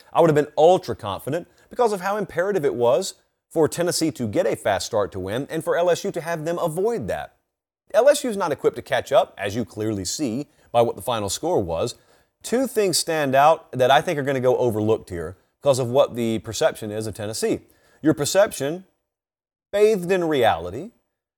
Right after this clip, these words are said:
is Hendon Hooker is a Heisman contender and they throw the ball all over the place and they've got a high-octane passing attack.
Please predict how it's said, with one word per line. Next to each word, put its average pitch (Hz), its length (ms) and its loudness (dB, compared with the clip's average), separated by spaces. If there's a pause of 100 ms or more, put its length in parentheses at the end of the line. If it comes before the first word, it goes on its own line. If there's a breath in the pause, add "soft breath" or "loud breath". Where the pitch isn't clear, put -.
(200)
is 160 520 2
Hendon 160 300 -4
Hooker 143 320 -2
is 101 100 -2
a 98 80 -4
Heisman 170 520 -2
contender 180 720 -4
and 110 100 -4
they 95 100 -4
throw 160 300 0
the 151 80 -2
ball 156 340 2
all 151 180 2
over 147 180 2
the 135 80 -4
place 135 480 0
and 113 100 -6
they've 104 120 -8
got 101 140 -2
a 90 60 -6
high-octane 131 800 -8
passing 110 420 -6
attack. 104 440 -4